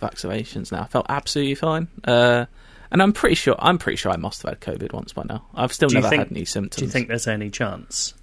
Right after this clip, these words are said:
Speaker 2: that what they've
Speaker 1: Hmm.
Speaker 2: been doing is injecting you with saline solution?
Speaker 1: <laughs>
Speaker 2: You're
Speaker 1: Maybe.
Speaker 2: actually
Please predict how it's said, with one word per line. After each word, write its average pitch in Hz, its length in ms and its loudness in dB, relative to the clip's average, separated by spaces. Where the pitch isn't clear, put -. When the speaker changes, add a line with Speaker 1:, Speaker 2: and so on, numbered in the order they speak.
Speaker 2:
that 98 160 -4
what 98 200 -6
they've 110 120 0
Speaker 1:
Hmm. - 60 -4
Speaker 2:
been 104 100 -8
doing 95 340 -8
is 87 140 -8
injecting 95 640 -10
you 92 160 -8
with 87 160 -10
saline 87 500 -6
solution? - 580 -6
Speaker 1:
<laughs> - 20 -2
Speaker 2:
You're 104 180 2
Speaker 1:
Maybe. 123 40 0
Speaker 2:
actually 113 260 0